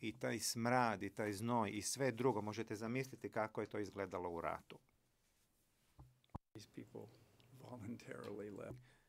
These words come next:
Speaker 1: Ideja da su ti ljudi dobrovoljno otišli upravo je uvredljiva.
Speaker 2: Also from her tri-
Speaker 1: Dalje, iz iste video kompilacije,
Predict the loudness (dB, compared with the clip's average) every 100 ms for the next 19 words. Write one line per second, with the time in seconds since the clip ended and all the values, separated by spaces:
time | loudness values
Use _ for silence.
0 | _ _ _ _ _ _ _ _ _ _
1 | _ _ 0 2 6 6 6 4 2 -8
2 | -20 _ _ _ 2 2 2 -2 -6 -2
3 | 2 4 4 4 6 8 8 6 6 4
4 | 4 4 0 -2 2 2 4 6 6 4
5 | 2 0 -2 -8 -10 -12 _ _ _ _
6 | _ _ _ -14 -14 _ _ _ _ _
7 | _ _ _ _ -14 -10 -6 -4 -4 -6
8 | -10 -10 -12 _ _ _ _ -2 6 8
9 | 8 4 -6 -18 _ _ _ _ _ 0
10 | 2 2 0 -4 -6 -8 _ _ _ _
11 | _ _ -6 -2 0 0 0 -4 -2 -4
12 | -4 -6 -10